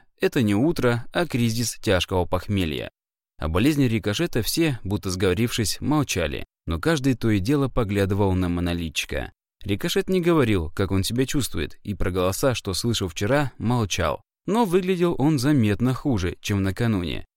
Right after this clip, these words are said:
Мало того, что теперь он почти не переставая скреб спину, плечи и грудь, синюшные вздутия появились у него на шее и на кистях рук, а лицо сделалось болезненно бледным. «Когда будет окно?» —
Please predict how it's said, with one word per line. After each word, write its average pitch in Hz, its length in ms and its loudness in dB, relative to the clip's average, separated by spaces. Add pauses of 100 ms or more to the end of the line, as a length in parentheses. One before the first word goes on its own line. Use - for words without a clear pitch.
Мало 85 280 0
того, 123 280 0
что 101 200 -2
теперь 151 340 0
он 135 200 2
почти 120 360 0
не 127 120 4
переставая 110 640 0
скреб 95 340 -4
спину, 101 440 0
плечи 92 420 -4
и 80 100 -2
грудь, 135 380 -2 (180)
синюшные - 540 0
вздутия 110 640 0
появились 160 500 0
у 101 60 2
него 113 220 4
на 95 140 0
шее 107 520 2
и 123 120 0
на 110 160 2
кистях 85 460 -4
рук, 85 320 -8 (200)
а - 100 -8
лицо 127 520 0
сделалось 143 680 0
болезненно 101 680 0
бледным. 78 540 -4 (480)
«Когда 85 420 -2
будет 120 340 -2
окно?» — 104 440 -2